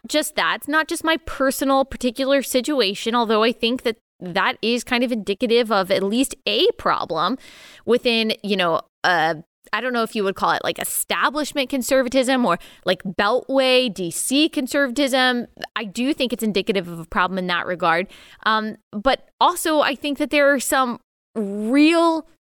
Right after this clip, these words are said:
issues when it comes to priorities and when it comes to values that are displayed at C pac that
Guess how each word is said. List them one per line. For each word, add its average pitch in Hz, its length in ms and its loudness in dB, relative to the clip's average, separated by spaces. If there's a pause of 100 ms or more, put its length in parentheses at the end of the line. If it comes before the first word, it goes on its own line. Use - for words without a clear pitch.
issues 180 680 -2
when 208 100 0
it 208 140 -4
comes 214 320 -4
to 220 160 -4
priorities 294 920 2
and 214 140 -4
when 196 120 0
it - 180 -4
comes 208 380 -4
to 180 340 0 (500)
values 180 1200 -2
that 208 180 -2
are 202 100 -2
displayed 208 800 -2
at 202 100 -4
C 214 240 -2
pac 165 420 -6
that 175 200 -2